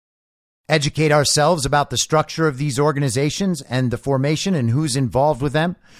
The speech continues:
We know what their goals are because they clearly state them.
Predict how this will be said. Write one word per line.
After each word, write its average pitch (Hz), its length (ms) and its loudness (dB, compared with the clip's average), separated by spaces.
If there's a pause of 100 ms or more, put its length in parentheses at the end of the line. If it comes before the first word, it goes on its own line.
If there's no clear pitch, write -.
(120)
We 170 180 2
know 156 380 6
what 165 300 4
their 147 180 4
goals 143 420 4
are 165 260 4
because 151 340 0
they 151 160 2
clearly 170 480 0
state 170 360 -2
them. 185 280 2